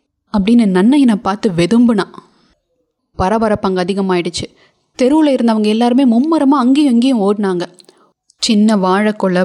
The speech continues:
பூவு, மெழுகுவத்தின்னு எல்லாம் வச்சு ஒரு மணி நேரத்துக்குள்ள ஒரு சின்ன சிங்கார சப்பரம் தயாராயிடுச்சு. நெத்தியில நாமம்,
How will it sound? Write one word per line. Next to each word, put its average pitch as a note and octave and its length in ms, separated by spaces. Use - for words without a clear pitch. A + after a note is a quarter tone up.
பூவு, G3+ 400
மெழுகுவத்தின்னு G#3 680
எல்லாம் G3+ 320
வச்சு G3 320
ஒரு A3+ 200
மணி D4 200
நேரத்துக்குள்ள G#3+ 600
ஒரு F#3 200
சின்ன C4 300
சிங்கார A3+ 460
சப்பரம் F#3+ 480
தயாராயிடுச்சு. E3+ 720
நெத்தியில G3 580
நாமம், F#3+ 720